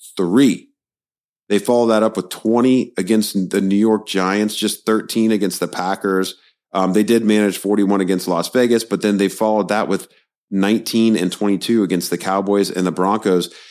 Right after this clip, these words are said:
And this twenty-two spot against the Broncos is coming off a bye week against a divisional opponent that you know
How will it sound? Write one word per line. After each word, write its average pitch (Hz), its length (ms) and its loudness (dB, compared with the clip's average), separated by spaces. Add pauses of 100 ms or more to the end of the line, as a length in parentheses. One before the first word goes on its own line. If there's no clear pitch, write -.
(100)
And 117 80 2
this 170 140 0
twenty-two 165 600 0
spot 107 460 -2
against 110 320 0
the 104 100 0
Broncos 104 500 0
is 92 120 -4
coming 139 300 -2
off 123 200 0
a 98 60 0
bye 87 380 -4
week 85 380 -4 (400)
against 143 280 0
a 147 60 0
divisional 123 560 2
opponent 110 500 0
that 90 140 -2
you 120 160 4
know 104 560 0